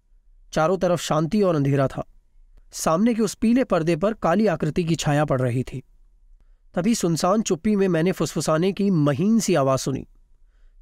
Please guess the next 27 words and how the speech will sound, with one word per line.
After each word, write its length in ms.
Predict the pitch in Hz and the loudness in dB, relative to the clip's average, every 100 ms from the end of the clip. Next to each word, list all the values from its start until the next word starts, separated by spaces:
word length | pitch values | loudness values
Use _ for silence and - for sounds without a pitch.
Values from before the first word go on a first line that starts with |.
| - | -4
जिसमें 240 | 165 208 | -2 -2
एक 300 | - 208 214 | -2 0 -2
खास 360 | - - 208 - | -2 -2 -2 0
तरह 180 | 170 165 | -2 0
की 160 | 185 | 0
उत्तेजना 440 | 151 147 131 127 - | 0 0 0 0 -4
थी। 160 | - - - - - - - _ - - - | -6 -16 -20 -20 -20 -20 -20 _ -20 -20 -4
होम्स 300 | 208 254 - | 0 0 0
ने 120 | 214 | -2
तुरंत 420 | 220 - 185 226 208 | -2 -2 0 0 0
ही 80 | |
मुझे 240 | 190 151 202 | 0 2 0
कमरे 360 | - 156 190 | 0 0 0
के 140 | 208 202 | 0 -2
अंधेरे 420 | - 156 175 233 | 0 0 2 0
कोने 340 | - 170 196 | 0 0 0
की 100 | 185 | 0
तरफ 220 | 156 147 - | 0 -2 0
खींच 300 | 151 135 143 | -2 -2 -2
लिया 160 | 123 - - - - - _ _ _ - | -4 -6 -20 -20 -20 -20 _ _ _ -4
और 100 | 175 | 0
मुझे 220 | 156 175 | 2 0
चुप 240 | - 220 - | -2 -4 -2
होने 180 | 156 160 | 0 0
की 100 | 160 | 0
चेतावनी 460 | 143 139 135 135 127 | -2 0 0 0 -4
दी। 140 | 120 | -8